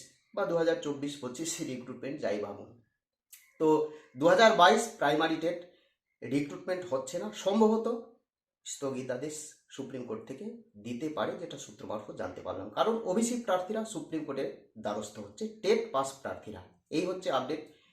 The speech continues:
প্রাইমারি টেট, এসএসসি বা রাজ্যের যে কোনো খবরাখবর আপনি যদি জানতে চান, তাহলে কমেন্ট বক্সে কমেন্ট করবেন। আমাদের যারা এক্সপার্ট রয়েছে অবশ্যই আপনার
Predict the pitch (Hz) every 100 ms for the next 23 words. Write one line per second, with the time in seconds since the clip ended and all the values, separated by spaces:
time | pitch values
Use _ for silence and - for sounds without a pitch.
0 | _ _ _ _ - 147 180 196 190 -
1 | - 143 165 - 214 214 190 196 220 -
2 | 139 151 175 170 - 110 101 104 101 104
3 | 107 120 123 123 113 110 135 131 131 143
4 | - _ _ _ _ _ - 147 170 170
5 | 165 175 165 - - - 127 135 120 117
6 | 196 226 - _ _ _ _ - 123 139
7 | 139 135 127 117 - 131 - 113 107 -
8 | - - 143 - 208 202 120 123